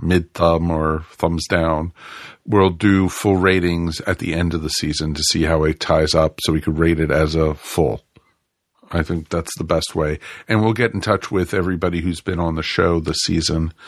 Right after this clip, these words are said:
So we'll get everybody's reaction to it. And so I think it would be kinda cool. So let's go around real quick.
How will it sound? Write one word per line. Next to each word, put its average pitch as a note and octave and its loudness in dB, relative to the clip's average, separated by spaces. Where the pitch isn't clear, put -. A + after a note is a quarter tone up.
So F2+ 2
we'll F#2 2
get F#2 2
everybody's E2+ 2
reaction D2+ -2
to C#2+ -4
it. C#2+ -4
And D#2 -6
so D2+ -2
I D3 -2
think G3+ -4
it A3 0
would F#3+ -6
be A3 -6
kinda - -4
cool. A2+ -2
So E3 0
let's - 0
go C3 0
around B2+ 0
real C#3 0
quick. - -4